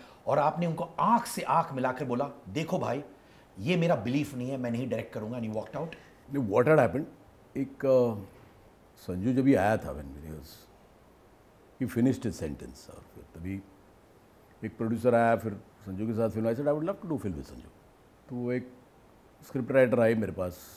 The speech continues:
Speaker 2: लड़की थी, उसने फिल्म सुनाई, I was doing nothing, मैं बैठा था, तो स्क्रिप्ट सुनी मैंने, तो मैंने वो राइटर को भी बोल दिया, I said, "See, somewhere I don't, I said, I'm not commenting on your writing abilities, I said,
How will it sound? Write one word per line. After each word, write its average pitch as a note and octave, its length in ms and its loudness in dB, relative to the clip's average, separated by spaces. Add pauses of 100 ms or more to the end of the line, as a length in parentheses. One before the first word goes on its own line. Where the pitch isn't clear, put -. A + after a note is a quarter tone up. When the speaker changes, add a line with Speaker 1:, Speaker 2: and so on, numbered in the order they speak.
(300)
Speaker 2:
लड़की F#2+ 260 -6
थी, F2 140 -8
उसने F2 320 -14
फिल्म - 400 -12
सुनाई, F2 340 -4 (640)
I F#2 40 -8
was A2+ 140 2
doing A#2 220 2
nothing, - 340 -6
मैं G#2+ 120 -10 (420)
बैठा G#3+ 280 -8
था, - 100 -20 (1160)
तो D3 80 -6
स्क्रिप्ट D#3 260 -4
सुनी D#3+ 220 0
मैंने, D#3 280 2
तो C#3+ 340 -2 (600)
मैंने A#2+ 220 0
वो D3 60 2
राइटर A#2+ 300 0
को D3+ 120 -6
भी D#3+ 80 0
बोल G#2+ 260 -2
दिया, A2 160 0
I G#2+ 40 -4
said, A#2+ 140 -10
"See, B2+ 180 -12 (140)
somewhere G#2+ 400 -4
I A2+ 320 -8
don't, A#2 220 -6 (1800)
I A#2 60 -4
said, C#3 180 4
I'm C3+ 160 2
not D3 280 -2
commenting B2+ 360 0
on B2 160 0
your A#2 80 0
writing E2+ 320 -6 (560)
abilities, D2+ 720 -10
I A2+ 100 -12
said, D3 100 -12